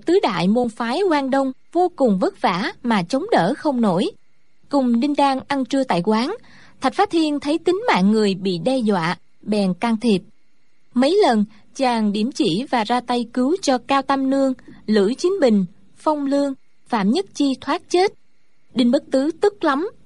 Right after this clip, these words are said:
quay qua tấn công Thạch Phá Thiên. Khác với lần trước trên đảo Tử Yên, sau một hồi, Đinh Bất Tứ vẫn không đánh trúng cái nào dù chàng chỉ né tránh. Bây giờ,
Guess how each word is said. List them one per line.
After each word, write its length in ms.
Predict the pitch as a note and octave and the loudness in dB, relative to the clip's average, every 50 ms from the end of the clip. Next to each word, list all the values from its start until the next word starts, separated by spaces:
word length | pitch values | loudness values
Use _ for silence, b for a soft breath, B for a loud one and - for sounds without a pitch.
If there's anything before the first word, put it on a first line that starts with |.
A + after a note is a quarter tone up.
| - - - | -20 -8 -2
quay 180 | C4+ D4 D4 C4+ | 0 0 2 2
qua 300 | B3+ C4+ C4+ C4 B3+ A#3+ - - | 0 -2 -2 -2 -2 -6 -4 -2
tấn 120 | - C4+ E4+ A#4 - | -2 -2 -2 -2 -2
công 260 | - D#4+ C#4 C4 B3 A#3+ - | 0 0 0 0 -2 -4 -4
Thạch 140 | - A3 - | -6 -6 -4
Phá 120 | - E4+ | -4 -4
Thiên. 280 | F4+ - D4+ C#4+ C#4 C4 - - - - - - - - - - - - - - | -2 0 0 0 0 -2 -6 -10 -18 -20 -20 -20 -20 -20 -20 -20 -20 -20 -20 -8
Khác 260 | - - E4+ G#4 - | -4 -2 -2 -2 0
với 120 | - F4+ F4+ | 2 2 4
lần 200 | F4 C4+ G#3 F#3+ | 4 4 2 0
trước 420 | - - C#4+ F#4 G4+ - - - | 0 0 0 0 0 -2 -4 -2
trên 220 | - C4 A#3+ A3+ G#3+ | 0 0 2 2 0
đảo 240 | G3 E3+ E3+ G#3 | 0 0 -2 -2
Tử 220 | G#3+ - A3 F#3+ - - | -2 -2 -2 -2 -2 -2
Yên, 240 | D4 C#4 C#4 C4 A#3+ - - - - - - - - - - - | -2 -2 -2 -4 -6 -8 -14 -20 -20 -20 -20 -20 -20 -20 -14 -8
sau 220 | - - E4 E4 | -4 0 0 2
một 200 | D4+ C#4+ A3 - | 2 0 -2 -2
hồi, 320 | - A#3+ A#3 A3+ A3 G#3+ G#3+ - - - - - | 0 0 2 2 2 0 -2 -6 -12 -20 -16 -6
Đinh 200 | - D4 D4+ D4 | -4 -2 -2 0
Bất 200 | D#4+ G4 - - | -2 -4 -2 0
Tứ 220 | C#4+ C#4 D4 F4+ A4 | 0 0 2 0 0
vẫn 240 | F4+ B3 G3+ G#3 C#4 | 0 0 0 0 -2
không 280 | - - F4+ E4 D#4+ D4+ | -2 0 0 0 2 0
đánh 160 | C#4+ C#4+ F4 - | -2 -4 -2 -2
trúng 220 | - D#4 D#4+ G#4 A4+ | -2 -2 -2 -2 -2
cái 120 | - F4+ G4 | -2 -2 0
nào 320 | F#4 D#4 C#4 A#3 G#3 G#3 B B B - | 0 0 2 2 2 0 B B B -6
dù 220 | A3 G#3+ A#3 A3 G#3 G3+ | -4 -2 -2 -2 -2 -2
chàng 360 | - A3 G#3 G3 F#3+ F#3+ F3+ | 0 0 0 2 2 0 0
chỉ 200 | E3+ - G3 F#3 | 0 0 0 0
né 300 | G#3+ C4 C4+ B3+ C4+ E4+ - | 0 0 0 0 -2 -2 -2
tránh. 240 | - C#4 C4 C#4+ F#4 A#4+ B4+ b b b b b b b b - | -2 -2 -2 0 -2 -4 -6 b b b b b b b b -2
Bây 160 | - C#4 D#4 | 0 0 2
giờ, 240 | C#4+ B3 G#3+ G3 | 4 2 2 2